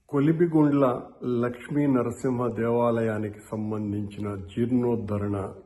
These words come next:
కార్యక్రమం జరుగుతున్నటువంటి సందర్భంలో గౌరవనీయ మంత్రి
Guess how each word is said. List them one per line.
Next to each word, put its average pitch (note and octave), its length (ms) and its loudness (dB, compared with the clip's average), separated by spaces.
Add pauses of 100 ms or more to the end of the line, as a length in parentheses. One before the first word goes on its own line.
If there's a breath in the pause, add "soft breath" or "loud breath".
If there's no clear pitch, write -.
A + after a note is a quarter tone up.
(180)
కార్యక్రమం G2+ 880 -4
జరుగుతున్నటువంటి G2+ 840 -6 (120)
సందర్భంలో G2 680 -4 (1300 soft breath)
గౌరవనీయ C#3 760 6 (260)
మంత్రి A#2+ 760 2